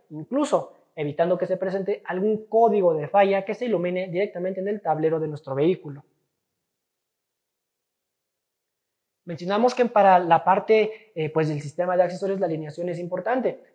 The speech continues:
pero también la tensión tiene cabida y tiene su relevancia. Al final del día, sabemos que el tensor también juega un papel bastante importante, lo cual nos va a permitir que la condición al momento que se transmite la potencia sea la adecuada. Al final del día,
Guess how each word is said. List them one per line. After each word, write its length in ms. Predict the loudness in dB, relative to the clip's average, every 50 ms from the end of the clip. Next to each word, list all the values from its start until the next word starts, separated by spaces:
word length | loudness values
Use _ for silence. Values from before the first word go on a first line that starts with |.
| _
pero 200 | 0 2 2 2
también 300 | 4 4 4 4 4 6
la 120 | 4 4 4
tensión 600 | 0 -4 -4 -2 0 2 2 4 2 0 -2 -6 -8
tiene 280 | -6 -6 -4 -4 -6
cabida 400 | -6 -6 -4 -2 0 2 4 2
y 100 | 2 2
tiene 220 | -2 -6 -6 -8 -8
su 160 | -10 -10 -10
relevancia. 600 | -10 -8 -8 -6 -6 -6 -6 -8 -10 -16 -20 -20 _ _ _ _ _ _ _ _ -2
Al 200 | 0 0 0 -2
final 240 | -4 -6 -6 -6
del 120 | -6 -6 -4
día, 300 | -4 -4 -4 -4 -8 -14 _ _ _
sabemos 340 | -4 -2 -2 -2 -2 -2
que 80 | -2 -4
el 100 | -2 0
tensor 320 | -2 -2 -2 -2 -4 -6
también 240 | -6 -6 -8 -8 -6
juega 160 | -8 -6 -6
un 100 | -6 -6
papel 280 | -6 -4 -2 -2 -2 0
bastante 480 | -2 -2 -4 -4 -4 -4 -4 -2 -2 -4
importante, 720 | -4 -4 -2 -4 -4 -4 -2 -2 -2 -2 -4 -6 -10 -12 _ _ _ _ _
lo 140 | -16 -4 0
cual 180 | 2 2 2
nos 120 | 2 2 2
va 80 | 0
a 20 | 0
permitir 420 | 0 -2 -4 -4 -4 -4 -4 -2
que 100 | -2 0
la 140 | 0 0 0
condición 580 | -2 -4 -6 -6 -6 -6 -4 -4 -4 -4 -8 -12 -16 -16
al 100 | -14 -10
momento 300 | -6 -6 -6 -6 -6 -10
que 80 | -10
se 100 | -10 -10
transmite 380 | -10 -8 -6 -6 -6 -4 -2 -2
la 120 | -2 -2
potencia 480 | -2 2 2 2 4 4 2 2 0 -2 -6 _ _ _
sea 320 | _ _ -2 2 4 4 6
la 140 | 4 4 2
adecuada. 500 | 0 -2 -4 -6 -8 -8 -8 -10 -14 _ _ _ _ _ _ _ _ _ _
Al 180 | 0 0 0 0
final 200 | -2 -4 -4 -4
del 140 | -4 -2 -2
día, 340 | -2 0 0 -2 -2 -6